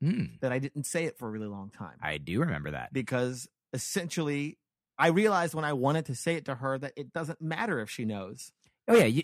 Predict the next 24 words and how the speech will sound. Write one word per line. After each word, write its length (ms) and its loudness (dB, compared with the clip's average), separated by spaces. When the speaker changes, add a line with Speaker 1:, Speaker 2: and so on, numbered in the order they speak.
Speaker 1:
do 80 2
you 80 10
do 120 8
this 140 6
as 80 2
a 60 2
bit? 240 4
You 120 0
Speaker 2:
N- 40 0
Speaker 1:
told 160 8
me 120 6
you 60 4
were 200 4
thinking 280 2
of 120 -2
it. 80 -4
Speaker 2:
I 100 8
have 240 4
been 140 2
think-, 160 -4
doing 220 0
it. 100 -2
It 40 -6
doesn't, 280 0